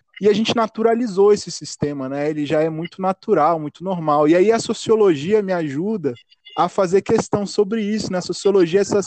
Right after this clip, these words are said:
essa área do conhecimento que fica desnaturalizando tudo o tempo todo, né?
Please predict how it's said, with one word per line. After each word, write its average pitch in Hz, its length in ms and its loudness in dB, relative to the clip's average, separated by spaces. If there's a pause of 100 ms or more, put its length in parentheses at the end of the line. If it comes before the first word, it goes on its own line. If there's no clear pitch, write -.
(220)
essa 170 600 0 (240)
área 185 260 2
do 185 120 -2
conhecimento 185 1000 -6 (460)
que 180 140 -8
fica 214 320 -2
desnaturalizando 196 1120 -4
tudo 202 200 -8
o 196 40 -8
tempo 196 300 -6
todo, 147 440 -2
né? 170 200 -4